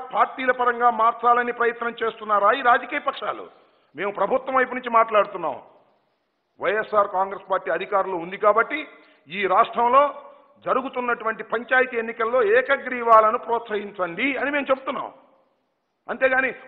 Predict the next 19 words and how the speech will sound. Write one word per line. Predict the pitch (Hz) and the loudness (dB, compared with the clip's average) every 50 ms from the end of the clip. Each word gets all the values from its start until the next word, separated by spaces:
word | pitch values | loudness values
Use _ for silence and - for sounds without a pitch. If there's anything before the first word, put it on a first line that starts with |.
| - - | -6 -2
వైఎస్ఆర్ | 226 262 262 254 262 269 254 - 254 | 0 2 2 2 2 0 2 2 0
కాంగ్రెస్ | 269 269 262 254 262 - | 0 2 0 -2 0 0
పార్టీ | 254 262 254 262 262 254 | -2 -2 0 -2 2 2
వాళ్ళు | 269 262 254 190 190 | 4 4 4 0 2
మాత్రమే | 240 - - - - 320 302 311 302 285 | 0 -2 -2 -2 -6 -4 -2 0 2 0
ఏకగ్రీవంగా | 277 277 285 254 269 269 269 269 262 262 254 | 0 0 -4 -6 -2 -2 -2 0 2 0 0
ఎన్నిక | 254 262 254 254 247 | 0 -2 -2 2 4
కావాలని | 247 247 240 233 220 214 208 | 4 4 4 2 -2 2 2
కాదు, | 202 190 175 151 123 - - - - - 151 | 2 2 2 0 -6 -10 -14 -20 -20 -20 -16
ఈవెన్ | 202 226 214 208 | -14 -14 -10 -10
తెలుగుదేశం | 190 196 220 226 233 214 240 240 | -10 -10 -8 -10 -12 -10 -8 -8
వాళ్ళు | 240 247 240 254 | -6 -6 -6 -2
కూడా | 247 233 | -2 -2
ఏకగ్రీవంగా | 226 233 233 220 240 240 240 240 247 240 226 | -2 -4 -8 -8 -6 -6 -6 -4 -2 -2 -2
అవకాశం | 226 226 240 233 233 240 | -2 -4 -6 -6 -6 -8
ఉంటే | 247 269 262 240 | -10 -10 -10 -10
ఎన్నిక | 240 254 247 - - 233 | -10 -12 -14 -10 -6 -6
కండి | 240 262 269 269 202 | -4 -4 -4 -6 -6
అయ్యా. | 170 175 208 | -4 -4 -4